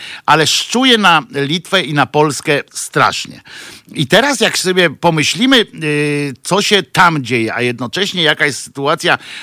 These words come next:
w Europie, y, i w Stanach Zjednoczonych, gdzie są wybory, czy ja teraz, oczywiście to jest tylko moja kobieca intuicja, y, jak się tak zastanawiam, czy na przykład, em, mała wojna gdzieś tam na,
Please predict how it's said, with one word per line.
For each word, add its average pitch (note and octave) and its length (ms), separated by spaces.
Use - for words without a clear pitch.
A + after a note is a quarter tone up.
w C#3 220
Europie, C3+ 640
y, C3+ 360
i E3+ 340
w - 120
Stanach E3+ 420
Zjednoczonych, C3+ 680
gdzie B2 180
są D#3+ 200
wybory, C#3 500
czy B3 460
ja F3+ 220
teraz, A#3+ 420
oczywiście G3 680
to F#3 160
jest F3 160
tylko G3 340
moja F3 260
kobieca D#3+ 460
intuicja, B2+ 720
y, C3+ 380
jak D3 220
się A#2+ 100
tak E3 160
zastanawiam, D3 640
czy A#3+ 260
na F#3 160
przykład, E3 600
em, C#3+ 520
mała D#3+ 340
wojna C#3+ 420
gdzieś E3+ 400
tam D3+ 280
na, B2+ 220